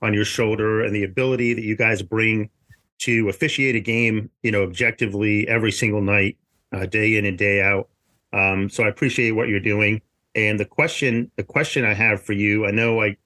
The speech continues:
I know I sent this to you ahead of time, and, and maybe you've had a chance to think about it a little bit, but the question that was submitted to me is perhaps a little bit controversial, especially amongst officials. Um, but the question is this:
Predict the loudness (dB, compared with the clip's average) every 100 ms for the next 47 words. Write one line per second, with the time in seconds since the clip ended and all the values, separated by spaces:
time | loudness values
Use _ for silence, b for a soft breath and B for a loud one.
0 | _ 0 0 0 0 0 -2 -2 -2 0
1 | 2 0 -2 -2 2 2 0 -2 -8 _
2 | _ _ _ -6 -2 0 0 0 -2 0
3 | -2 -2 -2 -2 -2 0 0 2 0 2
4 | 0 0 -4 -2 -2 0 0 0 -2 -2
5 | 0 0 -2 -4 -2 0 2 -2 -6 _
6 | _ 0 0 0 -8 -4 -2 -2 -2 0
7 | 0 -2 -2 -2 -2 -2 -2 -2 -4 -2
8 | -2 0 0 0 -2 -4 0 0 0 -2
9 | -2 -8 _ _ _ _ _ -2 0 0
10 | -2 -2 -2 -2 -2 -2 0 -2 -4